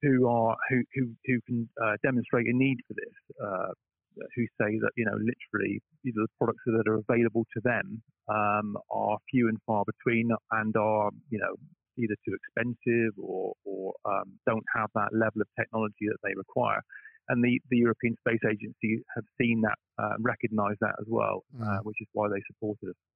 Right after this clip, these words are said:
Speaker 2: And it's incredibly exciting. And we talked about just some of the applications, uh, that this technology can have. I mean, you talked about utilities, you talked about various other, um,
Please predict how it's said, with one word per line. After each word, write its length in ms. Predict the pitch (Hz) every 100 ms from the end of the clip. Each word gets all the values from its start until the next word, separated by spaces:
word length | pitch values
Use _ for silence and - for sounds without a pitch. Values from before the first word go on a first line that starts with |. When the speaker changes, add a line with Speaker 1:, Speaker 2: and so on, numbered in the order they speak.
| _ _ _ _ _ _ 143
Speaker 2:
And 60 |
it's 100 | 131
incredibly 360 | 135 170 151 120
exciting. 540 | - - 120 120 110
And 100 | 101
we 80 | 101
talked 260 | - 131 -
about 220 | 113 -
just 160 | 107
some 100 | -
of 120 | 110 107
the 80 |
applications, 840 | 104 - 117 104 101 - 104 98 101
uh, 100 | 95
that 100 | 85
this 160 | 98
technology 540 | - - 104 98 98 95
can 160 | -
have. 300 | 95 110 98
I 40 | 90
mean, 120 | 95
you 60 |
talked 260 | 95 107 -
about 200 | 101 98
utilities, 640 | 98 - 98 95 101 98
you 60 | 101
talked 260 | - 104 -
about 200 | 98 -
various 480 | 98 92 98 98
other, 260 | 113 101 95
um, 300 | 98 95 98